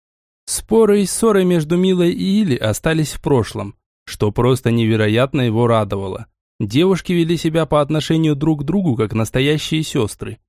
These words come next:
И это было замечательно. Будущее с ними стало представляться Сергею всё более заманчивым. "Надеюсь, всё пойдёт так же гладко и дальше", подумал он. "Летом я женюсь на них обеих, и мы будем вместе жить и учиться.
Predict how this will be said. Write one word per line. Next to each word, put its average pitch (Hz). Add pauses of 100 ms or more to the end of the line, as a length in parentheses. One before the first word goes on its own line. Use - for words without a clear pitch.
(320)
И 113
это 180
было 156
замечательно. 135 (580)
Будущее 175
с -
ними 170
стало 151
представляться 143
Сергею 143
всё 110
более 139
заманчивым. 120 (600)
"Надеюсь, 104
всё 131
пойдёт 117
так 107
же 104
гладко 110
и 120
дальше", 107 (240)
подумал 120
он. 101 (300)
"Летом 123
я 120
женюсь 117
на 107
них 120
обеих, 113 (260)
и 110
мы 107
будем 156
вместе 156
жить 170
и 165
учиться. 143